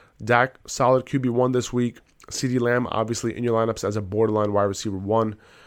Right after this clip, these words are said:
Amari Cooper has a very good history against Washington. Um, hopefully he has a full route participation in this one. I think he'll finally be good to go. Um, I started him as, like, a low-end wide receiver two with wide receiver up, wide receiver one upside because of the matchup.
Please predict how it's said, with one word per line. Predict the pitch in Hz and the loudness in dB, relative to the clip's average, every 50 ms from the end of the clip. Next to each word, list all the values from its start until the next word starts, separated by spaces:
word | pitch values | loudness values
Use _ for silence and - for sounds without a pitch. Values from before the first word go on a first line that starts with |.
| - - - - | -20 -20 -12 -2
Amari | 123 123 139 151 | 2 4 4 4
Cooper | 147 - - 151 - 147 151 151 - - | 2 0 -2 0 2 2 2 2 2 0
has | 120 127 123 117 | -2 -2 0 0
a | 117 | 0
very | 104 90 110 117 131 131 | 0 2 2 4 4 4
good | 135 127 | 4 2
history | 117 131 127 - - 123 | 2 0 -2 -2 0 0
against | 123 127 123 113 113 | 0 0 -2 -2 0
Washington. | 104 107 113 - 123 110 - 127 123 127 120 - - _ - | 0 0 0 -2 -6 -6 -6 -6 -6 -6 -8 -16 -14 _ -2
Um, | 107 107 104 98 98 | 0 0 0 0 0
hopefully | 110 127 113 - 120 123 | 0 -2 0 0 0 2
he | 120 127 | 2 2
has | 117 107 | 2 0
a | 107 - | -2 -2
full | - 127 123 | 0 0 2
route | 110 110 110 107 - | 4 2 2 2 0
participation | 120 - 127 113 123 - - 123 113 107 - 123 107 | -4 -8 -8 -8 -8 -6 -4 -4 -4 -4 -4 -4 -4
in | 101 110 | -2 -2
this | 110 107 - | -4 -2 0
one. | 117 117 117 113 107 - - - - - - - | 0 2 2 0 -2 -6 -14 -20 -20 -20 -6 -4
I | - 117 | -2 0
think | 139 139 120 | 2 2 2
he'll | 131 117 | 2 2
finally | 110 - 113 113 120 123 120 | 0 2 2 2 4 4 2
be | 117 120 110 | 2 0 0
good | 101 123 113 - | 0 -2 -2 -2
to | - | -2
go. | 101 110 113 107 104 - - - - - - - - - - - | 0 2 2 2 2 0 -4 -12 -20 -20 -20 -20 -20 -10 -4 0
Um, | 107 110 107 104 104 76 | 0 2 2 2 0 0
I | 98 117 | 0 0
started | - - 135 123 117 127 | 2 2 2 2 2 2
him | 123 | 0
as, | 117 104 | 0 -2
like, | 113 98 | -4 -4
a | 101 | -4
low-end | 104 104 113 113 113 110 110 107 - - _ _ _ _ | 0 0 2 2 2 2 0 -2 -4 -8 _ _ _ _
wide | - 107 104 | 0 2 2
receiver | 104 101 104 - - 117 95 - 95 | 2 2 -2 -4 -4 -4 -4 -6 -6
two | - - 131 139 160 - _ _ - | -2 -2 -2 -2 -2 -6 _ _ -2
with | 120 110 107 | -2 0 2
wide | 104 101 104 | 2 2 2
receiver | 104 101 - 110 104 101 - | 2 0 0 -4 -4 -4 -4
up, | - 110 107 - - _ | -4 -4 -6 -6 -10 _
wide | - 107 110 107 110 113 113 | -14 -14 -6 0 2 4 4
receiver | 113 110 - 120 107 107 | 4 2 0 -2 -2 -2
one | 101 104 101 101 - | -2 -2 -4 -2 0
upside | 117 123 - - - 131 120 123 123 | 0 0 0 0 0 0 0 0 0
because | 117 104 - 104 95 - - | -4 -6 -6 -8 -8 -8 -8
of | |
the | 55 57 57 | -8 -6 -6
matchup. | 55 55 - - - - | -6 -6 -6 -8 -12 -12